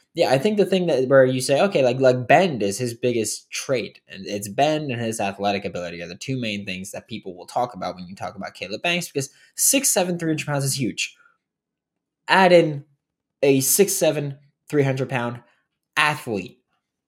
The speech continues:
That sounds like a nightmare. Gervon Dexter is someone who's just massive and an athlete, and, and that was,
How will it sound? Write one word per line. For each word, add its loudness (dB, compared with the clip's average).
That 2
sounds -2
like -4
a -4
nightmare. -6
Gervon -2
Dexter -2
is -10
someone -8
who's -8
just -10
massive -6
and -6
an -8
athlete, -6
and, -8
and -4
that -4
was, -6